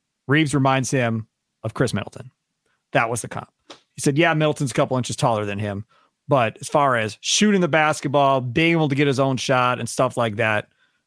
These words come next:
the comp he made for Reaves was Khris Middleton." And it's funny 'cause then one of the other guys is like, "That's not how you do comps in the N B A."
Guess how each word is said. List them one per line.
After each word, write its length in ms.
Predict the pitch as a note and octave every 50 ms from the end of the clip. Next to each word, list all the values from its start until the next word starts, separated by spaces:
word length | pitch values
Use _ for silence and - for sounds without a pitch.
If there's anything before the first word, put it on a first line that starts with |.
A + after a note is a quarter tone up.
| _ _ _ _ _ _ _ _ _ _ -
the 80 | D3+
comp 320 | - - D#3 D3+ E3+ - -
he 180 | C3 E3 F3
made 340 | D#3+ D#3 D3+ D3 C#3 C#3 C3
for 140 | - D#3 C#3
Reaves 500 | C3 C#3+ C#3 B2+ A#2+ A#2 A#2+ A#2 - - _ _ _ _ _ _
was 100 | C3+ -
Khris 260 | - - D3 B2+ -
Middleton." 360 | D3+ D3+ B2+ B2 - C3 C3
And 80 | C3+ B2+
it's 120 | A#2+ -
funny 280 | - F#3 E3 C#3 C3 B2+
'cause 300 | - D3 C3+ A#2+ A2+ A2+
then 300 | C#3+ C#3 C3 B2 B2 B2+
one 140 | D3 D3+ D3
of 60 | C#3
the 120 | C3+ C#3
other 180 | C3+ D3 D3+ C#3
guys 240 | B2+ B2+ B2 A#2+ G#2
is 100 | A2+ A2+
like, 220 | A2+ G2+ - - _
"That's 200 | - F3+ F#3 -
not 100 | F4+ E4
how 60 | E3
you 100 | B2+ A#2+
do 80 | A#2 B2
comps 380 | - - A#2+ G#2 G2+ - -
in 60 | B2
the 120 | A#2 A2 G2+
N 140 | G2+ G#2 G#2
B 160 | G#2+ G#2 G2
A." 200 | G2 A2 D3